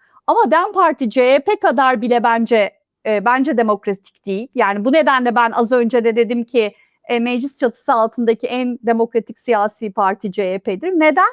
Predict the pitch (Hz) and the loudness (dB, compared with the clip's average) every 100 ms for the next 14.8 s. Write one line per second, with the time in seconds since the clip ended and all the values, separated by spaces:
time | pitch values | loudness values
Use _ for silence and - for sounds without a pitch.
0 | - _ _ _ - 294 302 285 440 427 | -6 _ _ _ 0 2 2 -2 -6 0
1 | 403 381 381 403 392 427 - 339 415 415 | 0 2 0 0 -2 -4 -4 -2 0 0
2 | - 285 269 415 - 370 381 - 330 339 | -2 -6 -4 -6 2 2 2 -2 -4 0
3 | 392 294 339 330 - 302 339 - 311 214 | 0 0 0 -2 -2 -2 -2 -2 0 0
4 | 196 - 240 226 220 208 214 - 220 240 | -2 -4 -4 -2 -2 -6 -8 -6 0 2
5 | 392 - _ _ - 370 - 359 349 - | 0 -2 _ _ -2 -2 2 2 0 -4
6 | 330 339 381 320 285 339 320 339 294 - | -4 0 0 -2 -4 -2 0 0 -2 0
7 | 247 220 220 196 - _ _ _ _ 262 | -2 -2 -4 -6 -8 _ _ _ _ -8
8 | 240 330 302 277 285 302 254 247 269 254 | -2 -2 0 0 0 0 -2 0 0 0
9 | 220 175 190 _ _ _ _ - 247 240 | 0 -2 -4 _ _ _ _ 0 4 6
10 | 226 226 - 277 285 - 359 339 - 311 | 6 4 0 -6 -8 -8 -4 -2 0 0
11 | 294 269 294 269 277 339 294 277 277 311 | 0 2 2 4 2 2 2 2 2 0
12 | 277 269 269 294 294 277 285 302 302 - | 0 0 0 -2 0 0 0 -4 -2 2
13 | 320 262 302 - 349 - - 262 226 240 | 2 2 -2 -4 -8 -10 -6 -4 0 2
14 | 220 214 202 196 180 - _ | 2 2 2 2 -2 -2 _